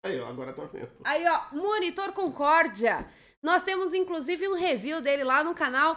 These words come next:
Speaker 2: Não deixe de assistir. Concórdia, o melhor para você.
Speaker 1: Oi, não é que é o mesmo?
Speaker 2: Viu?
Speaker 1: É mesmo, cara.
Speaker 2: É, é moni-, faz monitor e ainda faz óleo. Você faz a sua comida já jogando.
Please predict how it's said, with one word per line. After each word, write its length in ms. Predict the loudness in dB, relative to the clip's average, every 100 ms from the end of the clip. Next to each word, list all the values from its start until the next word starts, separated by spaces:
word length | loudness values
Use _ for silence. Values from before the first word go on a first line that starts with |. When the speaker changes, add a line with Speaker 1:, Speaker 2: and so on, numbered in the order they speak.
| -2 -14
Speaker 2:
Não 160 | -8 -2
deixe 280 | 0 0 -4
de 100 | -6
assistir. 760 | -6 -6 -6 -4 -4 -4 -8 _
Concórdia, 760 | -2 0 2 2 2 -2 -6 -6
o 80 | 0
melhor 400 | 2 4 4 2
para 180 | 0 0
você. 200 | 0 2
Speaker 1:
Oi, 140 | 4 6
não 120 | 6
é 60 | 4
que 180 | 4
é 100 | 6 6
o 80 |
mesmo? 500 | 6 4 4 2 2
Speaker 2:
Viu? 300 | 2 -2 -8 -10 _ _ _ _ -4
Speaker 1:
É 40 |
mesmo, 500 | 2 6 6 4 2
cara. 500 | 2 4 4 2 -8 -4
Speaker 2:
É, 400 | -4 -4 0 2
é 40 |
moni-, 460 | 4 4 6 4 2 -6 4
faz 300 | 6 6 4
monitor 640 | 2 4 4 2 2 0
e 160 | 2
ainda 280 | 2 2 0
faz 240 | 0 -2 2 2
óleo. 160 | 2 -2 -12 -20 _
Você 340 | -4 2 2 0
faz 440 | -4 4 4 4
a 40 | 2
sua 200 | 2 2
comida 480 | 2 2 0 0 0 0 4
já 180 | 6 6 6 2
jogando. 680 | 2 2 2 0 -2 -6